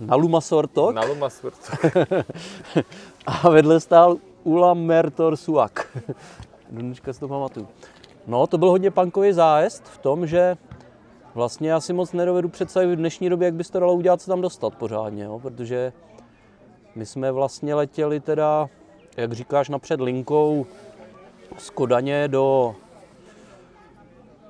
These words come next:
Speaker 1: jak to bylo, do toho hlavního města vlastně v Grónsku.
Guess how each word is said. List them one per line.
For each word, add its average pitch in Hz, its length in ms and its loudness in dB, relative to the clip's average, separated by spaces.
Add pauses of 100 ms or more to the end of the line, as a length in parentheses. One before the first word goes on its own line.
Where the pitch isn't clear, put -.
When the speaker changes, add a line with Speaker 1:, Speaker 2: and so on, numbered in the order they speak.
(140)
Speaker 1:
jak 117 160 -16
to 170 140 -6
bylo, 110 300 -2
do 110 100 -6
toho 143 260 2
hlavního 147 300 4
města 143 360 0
vlastně 156 540 0
v 127 80 -4
Grónsku. 131 960 -4